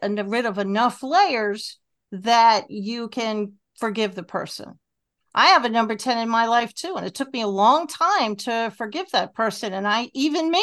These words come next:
I think I've got the person down to a three or a four, but I kept making passes at it, and I kept saying, "I forgive you," and then it, they would do something to irritate me. It's like, "Okay, well, guess I've gotta go back to, you know,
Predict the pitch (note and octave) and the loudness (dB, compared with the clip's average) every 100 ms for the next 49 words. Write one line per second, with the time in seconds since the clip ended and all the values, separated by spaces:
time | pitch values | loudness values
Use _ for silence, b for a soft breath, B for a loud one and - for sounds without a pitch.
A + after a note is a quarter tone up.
0 | A#4 C4+ G#3 B3 A3 G3+ A#3+ A3 A3 - | 0 -4 -6 -6 -2 0 2 0 -2 -6
1 | A3+ - G#3+ A3+ A3 G#3 G#3+ G#3 A#3 A3 | -6 -6 -4 0 0 -2 -6 -8 -8 -6
2 | A3+ A3 - C#4+ D#4 - B B _ A3+ | -2 -4 -2 0 0 -2 B B _ 2
3 | G#3 G#3 G3+ A3 - G#3+ A#3+ A#3+ A#3+ B3+ | 4 4 0 -4 -2 -4 -4 -6 0 0
4 | C4+ G#3+ F#3 G3 - - F3 D#3+ G3+ G3+ | 0 -2 -2 -2 -2 -4 -4 -4 -8 -2
5 | A3 - - A3 G#3 G#3 G#3+ G#3 A3 A#3 | -2 -2 -4 -2 0 2 0 -2 -4 -2
6 | D#4 C4+ F#3+ F3+ G3 G#3 G#3+ G#3+ G3+ G#3+ | -2 0 -2 -2 -2 0 0 -2 0 0
7 | A3 F#3+ A3+ - A#3+ A#3 A#3 C4+ D4+ D#4 | 0 -2 -4 0 -2 -2 -6 -4 0 0
8 | C4+ - G3 - G3 F3+ F#3 - - G3+ | 0 -2 -2 -4 -8 -8 -8 -6 -6 -6
9 | F#3+ G3+ G3+ G3+ A#3 - _ _ - - | -6 -6 0 2 2 -2 _ _ -12 -8
10 | G3 - _ _ _ - G3 G3+ G3 G3+ | -8 -10 _ _ _ 0 0 0 -2 0
11 | G#3 - A3+ G3+ E3+ | -2 -6 -12 -10 -12